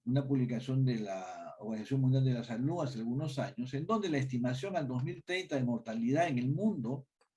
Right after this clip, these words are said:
vean ustedes que es por enfermedades cardiovasculares. El cáncer, el perseguidor más cercano, está en, en segundo lugar. Los tratamientos actuales prácticamente están haciendo que muchos pacientes con,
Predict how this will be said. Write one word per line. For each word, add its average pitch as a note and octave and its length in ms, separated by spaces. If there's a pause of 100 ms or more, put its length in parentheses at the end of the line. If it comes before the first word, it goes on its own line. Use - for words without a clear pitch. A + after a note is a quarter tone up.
(140)
vean B2+ 220
ustedes D#3 460
que C3 140
es C3+ 80
por C3+ 160
enfermedades A2+ 520
cardiovasculares. - 960 (1000)
El C3+ 200
cáncer, F#3 560
el C#3+ 80
perseguidor B2+ 460
más E3 140
cercano, E3+ 420
está B2+ 280
en, C3 300
en A#2 160
segundo G2 380
lugar. G3 360 (2000)
Los D#3 280
tratamientos F#3+ 640
actuales D3+ 720 (680)
prácticamente D#3+ 760
están F3 260
haciendo E3+ 460
que C3+ 120
muchos A3 420
pacientes C#3 600
con, F#2+ 920